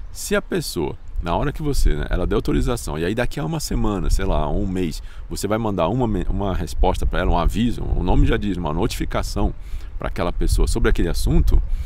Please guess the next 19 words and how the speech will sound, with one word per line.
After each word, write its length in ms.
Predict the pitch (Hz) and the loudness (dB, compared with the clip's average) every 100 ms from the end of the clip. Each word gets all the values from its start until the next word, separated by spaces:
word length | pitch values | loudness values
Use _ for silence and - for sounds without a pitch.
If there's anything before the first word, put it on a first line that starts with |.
| - - | -2 -2
aí 460 | 101 101 117 170 - - - - - - | 0 0 0 0 -2 -6 -8 -10 -6 -4
você 480 | 92 113 - 110 120 | 0 0 2 2 2
aproveita, 800 | 110 170 123 95 147 170 98 76 - - | 2 2 4 4 2 2 2 2 0 -2
você 200 | - 101 | -2 -2
dá, 420 | 78 78 82 160 | -2 2 2 2
né, 160 | 165 156 | 0 0
a 100 | 113 | 0
mensagem 760 | 95 90 - 71 101 156 - - - - - - - - - - | 0 -2 -2 0 2 0 0 2 4 4 4 2 0 -4 -6 -6
e 80 | - | -4
já 200 | 131 165 | 0 0
pede 680 | - - 123 185 175 107 69 - | 0 -2 0 2 0 -4 -4 -4
uma 200 | 104 107 | -2 -2
nova 960 | 92 87 73 76 80 87 110 147 165 - | -2 -6 -4 -4 -4 -2 -4 -4 -6 -8
permissão, 640 | - 147 175 - - 110 120 _ _ - | -6 -4 -4 -4 -4 -4 -6 _ _ -14
uma 160 | 78 71 | -8 -6
nova 500 | 69 78 113 123 123 | -4 -4 -4 -4 -6
autorização 680 | - 117 120 127 117 92 | -6 -6 -6 -8 -8 -8
pra 120 | 95 98 | -6 -6
pessoa. 460 | 113 107 82 78 | -6 -8 -8 -8